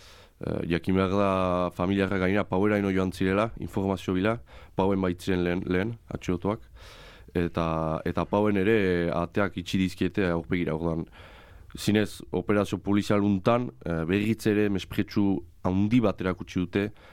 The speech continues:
eh, bai familiarrei, bai atxilotutako, eh, erakundeei edo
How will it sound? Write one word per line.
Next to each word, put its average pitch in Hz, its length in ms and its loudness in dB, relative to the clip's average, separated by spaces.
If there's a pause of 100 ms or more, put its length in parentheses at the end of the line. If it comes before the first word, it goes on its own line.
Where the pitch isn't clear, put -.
(200)
eh, 78 240 -2
bai 110 240 2
familiarrei, 110 720 2
bai 104 320 2 (280)
atxilotutako, 98 880 0
eh, 85 420 0
erakundeei 92 640 0
edo 85 420 0